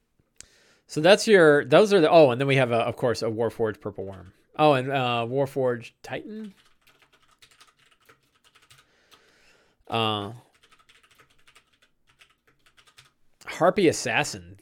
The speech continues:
There we, now we're talking. I like that better than Bugbear Assassins.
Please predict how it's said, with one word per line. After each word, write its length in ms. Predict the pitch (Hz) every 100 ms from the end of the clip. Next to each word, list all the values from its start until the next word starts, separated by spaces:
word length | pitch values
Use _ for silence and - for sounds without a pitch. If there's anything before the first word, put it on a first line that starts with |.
| _
There 280 | 113 185 135
we, 160 | 98 117
now 240 | 127 151
we're 80 | 101
talking. 500 | 107 107 98 87 87 _ _ _ _ _ _ _ _ _ _ _ _ _ _ _ _ _ _ _ _ _ _ _ _ _ _ _ _ _ _ _ _ _ _ -
I 80 | 120
like 160 | 117
that 180 | 110 101
better 160 | 110 101
than 100 | 95
Bugbear 280 | 107 98
Assassins. 600 | 90 - 92 - - -